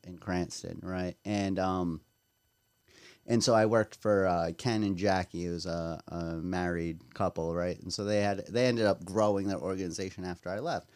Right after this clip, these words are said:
So they owned the Subway on Cranston Street. But what happened was that, um, anyway,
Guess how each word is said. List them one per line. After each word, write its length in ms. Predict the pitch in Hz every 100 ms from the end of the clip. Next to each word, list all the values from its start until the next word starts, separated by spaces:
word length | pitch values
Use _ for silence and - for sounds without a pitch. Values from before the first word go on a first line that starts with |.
| - -
So 140 | 135
they 180 | 151 156
owned 340 | 147 185 156 113
the 80 |
Subway 360 | 104 113 101 98
on 140 | 98
Cranston 380 | 101 160 156 98
Street. 280 | 85 - - -
But 100 | 95
what 160 | 90
happened 360 | 120 156 120 110
was 280 | 101 92 95
that, 240 | 90 85
um, 400 | - 87 82 85 - _ _ _ - -
anyway, 320 | 98 85 85